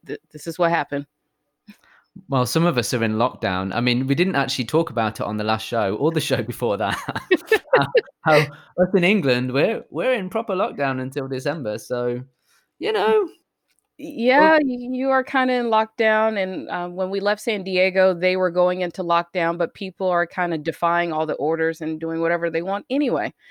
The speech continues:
Speaker 1: because people did not like wearing masks in San Diego. It was very interesting.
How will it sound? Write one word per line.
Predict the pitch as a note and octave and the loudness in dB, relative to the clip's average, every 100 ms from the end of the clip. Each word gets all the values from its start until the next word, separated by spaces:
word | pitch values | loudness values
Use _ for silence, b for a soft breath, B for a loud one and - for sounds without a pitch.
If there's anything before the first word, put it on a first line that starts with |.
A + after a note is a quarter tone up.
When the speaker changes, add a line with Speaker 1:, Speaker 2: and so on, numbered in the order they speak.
| b b | b b
Speaker 1:
because | F3+ F#3 - - | -2 -2 -4 -8
people | A3 G#3+ G#3 | -8 -2 -2
did | D#3 - F3 | -2 -2 0
not | F3+ E3+ | 2 2
like | F3 E3+ | 2 2
wearing | F3 E3+ | 2 4
masks | E3+ F3+ F3 - | 4 2 0 -4
in | E3 | -8
San | E3+ E3 | -4 -6
Diego. | E3 E3+ D#3+ C#3+ D#3 | -2 -4 -2 -4 -4
It | D#3+ | -10
was | D#3+ - | -8 0
very | E3 E3 | 2 2
interesting. | D3+ D3+ - C#3+ | -2 -6 -10 -12